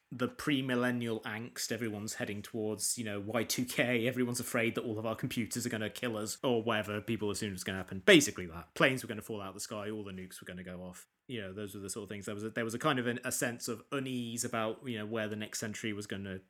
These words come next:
was gonna take us, which was, turned out to be right. <laughs> Everyone was right to be worried, just not for the reasons that they all thought at the time. But I, I really do feel as if, like,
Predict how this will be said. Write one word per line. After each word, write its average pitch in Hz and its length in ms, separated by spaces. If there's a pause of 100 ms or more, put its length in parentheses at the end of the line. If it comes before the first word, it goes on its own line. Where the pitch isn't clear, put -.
(140)
was 117 160
gonna 104 220
take 101 320
us, 95 240 (500)
which 123 240
was, 123 120
turned 135 240
out 127 80
to - 60
be 139 60
right. 170 320 (300)
<laughs> - 100 (600)
Everyone 139 320
was 127 120
right 127 140
to - 60
be 123 80
worried, 113 320
just 117 120
not 113 160
for - 60
the 110 80
reasons 104 400
that 104 160 (480)
they 107 120
all 104 120
thought 117 160
at 92 80
the 117 60
time. 117 280 (360)
But 139 80
I, 135 280
I 143 40
really 160 260
do 143 180
feel 123 260
as 120 120
if, 113 240
like, 107 480